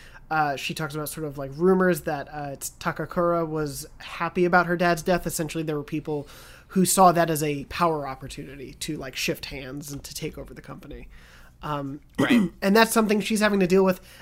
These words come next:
Speaker 1: as a child, who now also has essentially their shares and responsibility of this. Um, she's talking about her terrible fiance there and how essentially, like, the marriage was essentially for the good of the business.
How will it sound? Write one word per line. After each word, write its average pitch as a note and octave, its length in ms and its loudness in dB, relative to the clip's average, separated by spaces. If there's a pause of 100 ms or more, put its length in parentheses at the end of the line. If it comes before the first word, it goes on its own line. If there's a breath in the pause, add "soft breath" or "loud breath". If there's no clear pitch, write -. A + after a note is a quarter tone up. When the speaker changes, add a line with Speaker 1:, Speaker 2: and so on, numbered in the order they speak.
(120)
Speaker 1:
as F#3+ 200 6
a F3+ 80 2
child, C#3 560 4
who F3+ 160 2
now D#3 240 4
also D#3 340 -2
has D3 240 -4
essentially C#3+ 400 -10
their C#3 140 -10
shares C#3+ 420 -6
and C#3+ 60 -10
responsibility E3+ 680 0
of E3 160 -2
this. D#3+ 320 -6 (560 loud breath)
Um, E3 260 2
she's - 220 -10
talking D#3 220 -6
about D3 180 -6
her D3 120 -10
terrible C#3+ 600 -8 (480 soft breath)
fiance F#3+ 600 4
there F3+ 320 6
and D#3+ 100 0
how D3+ 160 -4
essentially, C#3+ 420 -6
like, C#3 300 -10 (360)
the E3 80 -2
marriage D3 540 -4
was C#3+ 560 -6 (720)
essentially G#3+ 500 4
for F#3 140 0
the D#3+ 80 2
good C#3+ 160 -2
of C3+ 60 -10
the B2+ 60 -10
business. C#3+ 580 -6